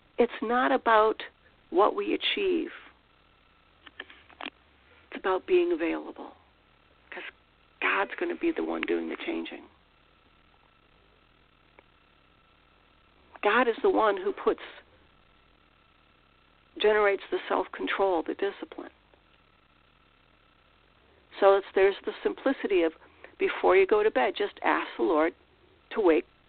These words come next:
wake you for a visit. "Lord, if you want to speak with me tonight,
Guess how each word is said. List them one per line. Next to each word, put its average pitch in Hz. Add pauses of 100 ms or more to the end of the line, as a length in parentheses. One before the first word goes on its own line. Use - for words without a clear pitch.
(160)
wake 175
you 190
for 208
a 214
visit. 240 (320)
"Lord, 175 (2000)
if -
you 196
want 180
to 214
speak -
with -
me 170
tonight, 156